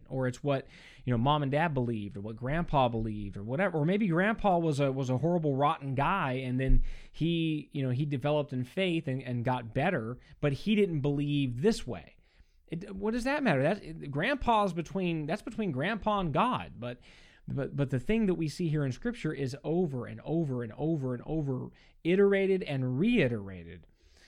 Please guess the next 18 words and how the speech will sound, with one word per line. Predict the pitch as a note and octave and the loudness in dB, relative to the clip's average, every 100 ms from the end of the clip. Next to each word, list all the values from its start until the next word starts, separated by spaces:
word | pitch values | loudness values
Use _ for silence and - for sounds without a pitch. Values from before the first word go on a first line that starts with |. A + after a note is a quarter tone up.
| _ _ - | _ _ -4
Um, | B2+ A#2+ | -2 0
the | B2 | 0
last | E3+ A#3+ - | 0 0 0
place | F#3+ | 0
I'm | D3+ | 0
gonna | C3 | 0
go | A#2+ | 0
is | A#2 | 0
First | D3 D3 - | -2 -4 -2
Peter | C3+ B2 | -2 0
chapter | - A#2+ - | 0 -2 -4
three. | G2+ - G3+ C3 - - _ _ - - - - - - - - - - - - | -10 -4 -2 -2 -4 -12 _ _ -20 -20 -4 -2 -2 -6 -16 -18 -18 -20 -20 -20
First | - F3+ G3 - | -6 -4 -4 -4
Peter | F#3 D#3+ | -4 -4
chapter | - C#3+ - A#2+ | -2 -2 -2 -8
three, | - C3 A#2 E2+ - _ _ _ - - - _ _ _ _ _ _ _ _ _ - _ _ _ - _ _ _ _ _ _ _ - _ _ _ _ | -8 -8 -8 -8 -18 _ _ _ -20 -20 -20 _ _ _ _ _ _ _ _ _ -20 _ _ _ -20 _ _ _ _ _ _ _ -20 _ _ _ _
verse | C3 C3+ D3 | -2 0 0
eighteen. | B2 - D3+ G2+ | -2 -2 -4 -4